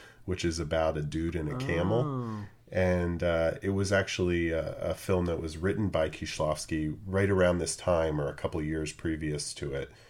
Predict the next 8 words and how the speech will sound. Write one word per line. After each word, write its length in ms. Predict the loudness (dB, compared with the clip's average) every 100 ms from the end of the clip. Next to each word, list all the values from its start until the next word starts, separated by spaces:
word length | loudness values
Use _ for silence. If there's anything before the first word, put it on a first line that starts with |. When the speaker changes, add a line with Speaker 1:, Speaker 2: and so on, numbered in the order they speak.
| -20 -8
Speaker 1:
um, 540 | -2 0 -2 -6 -12 -8
but 180 | -6 -4
he 180 | -6 -6
never, 520 | -4 -4 -4 -4 -6
uh, 280 | -8 -10 -14 -18 -20 -20 -12
actually 340 | -10 -6 -8
produced 500 | -6 -6 -4 -6 -6
it. 140 | -8